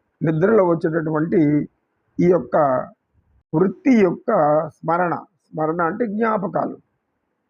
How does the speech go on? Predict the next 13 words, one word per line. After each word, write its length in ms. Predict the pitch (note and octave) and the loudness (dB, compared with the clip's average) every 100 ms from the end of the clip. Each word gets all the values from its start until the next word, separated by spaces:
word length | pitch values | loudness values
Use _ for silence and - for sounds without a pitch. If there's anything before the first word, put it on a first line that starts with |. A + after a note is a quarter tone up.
| _ _ | _ _
ఈ 40 | F3+ | -2
జ్ఞాపకాలు 640 | E3+ E3+ F#3+ G#3+ G#3 G#3 | 0 0 0 2 2 2
మనకు 220 | F#3 F3+ | 0 -2
గతంలో 440 | D#3 D#3+ F3+ G3 | -2 -2 0 0
చేసినటువంటి 600 | F#3+ F#3 F3+ F3 F3 E3 | 0 -2 -2 -2 -2 -2
గుర్తు 280 | D#3 D#3 - | -4 -6 -4
వచ్చినా 320 | D#3 - D3+ | -4 -2 -2
కూడా 380 | C#3+ D3+ D3+ - - _ _ _ | -2 -2 -2 -4 -6 _ _ _
మనం 480 | E3+ F#3 F3+ E3 - | -2 0 2 0 0
వాటిని 340 | D#3+ D#3+ F3+ D#3 | 0 0 0 -2
అనుసరించి 580 | D#3+ E3 D#3 D3+ E3 | -2 -2 -4 -2 -2
జీవిస్తూ 460 | D3 D3+ D3 - D#3 | 0 0 0 -2 -4
ఉంటాం. 240 | B2+ - | -2 -6